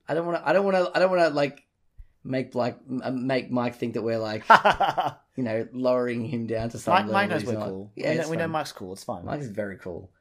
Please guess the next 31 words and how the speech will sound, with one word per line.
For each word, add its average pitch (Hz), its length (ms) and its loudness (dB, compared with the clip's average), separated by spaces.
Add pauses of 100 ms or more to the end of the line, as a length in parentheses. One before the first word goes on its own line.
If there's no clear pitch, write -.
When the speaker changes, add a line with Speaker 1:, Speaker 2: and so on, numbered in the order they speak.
(180)
Speaker 2:
He's 117 100 -16
very 113 300 -4
cool. - 140 -16
Speaker 1:
He's 135 140 -2
like 147 80 -2
that 151 160 0
cool 139 240 -2
uncle 117 200 -4
that 98 120 -6
rides 110 260 -2
in 110 80 -6
on 104 100 -6
a 95 40 -8
motorcycle. 101 720 -8 (540)
And 113 80 -8
you're 117 80 -2
like, 131 180 -2
"Yeah!" 233 1300 8 (160)
Speaker 2:
Can't 139 160 -4
wait 131 80 0
to 127 60 -4
buy 117 160 0
his 104 100 -6
game. 92 240 -10
Speaker 1:
I 117 80 2
can't 123 200 0
wait 117 100 -2
to 110 40 -6
buy 101 140 -4
his 101 100 -6
game. 95 320 -6